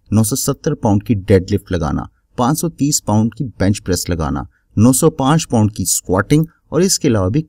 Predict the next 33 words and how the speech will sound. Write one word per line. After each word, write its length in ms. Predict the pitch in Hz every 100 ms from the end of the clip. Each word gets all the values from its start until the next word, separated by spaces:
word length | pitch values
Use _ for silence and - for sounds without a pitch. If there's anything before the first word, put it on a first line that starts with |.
| -
काफी 320 | 95 - 82
कुछ। 300 | - - - _ _ _ _ -
एक 160 | 156
आम 200 | 151 190
इंसान 340 | 202 - 170 170
को 100 | 170
अपनी 160 | 175 160
सेहत 300 | 117 127 -
को 100 | 113
बरकरार 440 | 95 - 98 113
रखने 300 | 117 113 107
के 100 | 113
लिए 80 | 123
रोजाना 420 | 101 90 104 113 95
दो 240 | - 143
हज़ार 280 | 135 113 117
कैलोरीज 400 | 107 92 98 95
जितना 260 | 95 - 160 -
खाना 240 | 92 87
खाना 220 | 85 82 80
पड़ता 280 | 82 -
है, 160 | 71 - _ _ _ 131
लेकिन 300 | 147 180 120
ब्रायन 300 | 104 127 160
शॉ 240 | - 135
रोजाना 480 | 120 98 90 107 135
बारह 440 | 113 - 87 110 135
हज़ार 340 | 107 104 107
कैलोरीज 400 | 101 92 104 98
जितना 260 | 95 - 147
खाना 300 | - 87 87
खाता 300 | 82 - 71
है 220 | 73 -